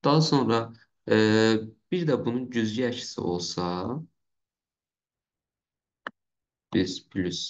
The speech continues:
çəkirik şəkildə. Daha sonra bu xətt güzgü əksinə, yəni üfüqi şəkildə güzgüyə çevirsək, əksinə alsaq, bura dənkli formada qalacaq.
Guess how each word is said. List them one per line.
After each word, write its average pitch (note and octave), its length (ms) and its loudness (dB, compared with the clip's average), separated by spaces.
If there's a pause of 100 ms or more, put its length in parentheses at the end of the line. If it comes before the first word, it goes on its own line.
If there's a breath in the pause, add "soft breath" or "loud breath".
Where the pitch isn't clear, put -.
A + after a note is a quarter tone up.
çəkirik - 480 -8
şəkildə. A#2+ 540 -6 (1080 soft breath)
Daha C#3+ 160 4
sonra F#2+ 300 -2 (160)
bu F#3 160 2
xətt B2+ 380 0 (120)
güzgü A2 300 2
əksinə, F#2+ 380 -4
yəni F#2 260 -4
üfüqi A2+ 320 0
şəkildə F#2 400 -4 (100)
güzgüyə G2 400 0 (120)
çevirsək, F2+ 500 -2
əksinə G2 400 -4
alsaq, G#2+ 480 -2 (1600)
bura G#2 220 4 (480)
dənkli G2 480 -2
formada G#2 460 0
qalacaq. C#3 580 -4